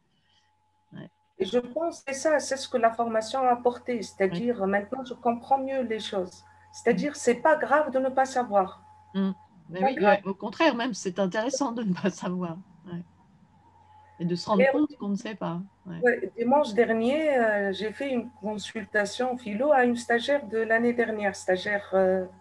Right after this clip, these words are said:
Speaker 2: qui est prof de philo. Donc, lorsqu'elle m'a dit prof de philo,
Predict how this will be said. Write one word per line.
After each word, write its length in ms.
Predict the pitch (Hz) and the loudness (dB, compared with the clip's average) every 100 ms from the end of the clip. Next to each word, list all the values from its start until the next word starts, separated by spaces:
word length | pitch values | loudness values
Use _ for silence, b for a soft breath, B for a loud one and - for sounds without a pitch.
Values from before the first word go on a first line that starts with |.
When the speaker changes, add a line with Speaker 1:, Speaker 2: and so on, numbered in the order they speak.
| - | -6
Speaker 2:
qui 120 | 240 | 0
est 60 | 269 | 0
prof 280 | - 320 285 | 2 2 2
de 80 | 277 | 0
philo. 380 | 269 269 233 214 | -6 -4 -2 0
Donc, 320 | 208 226 - | 0 -2 0
lorsqu'elle 440 | 330 330 - 240 | 0 0 2 2
m'a 160 | 233 220 | 4 0
dit 180 | 208 285 | 0 -6
prof 280 | - 240 185 | 0 0 0
de 100 | 185 | -8
philo, 480 | - 190 233 349 | -4 -2 0 -2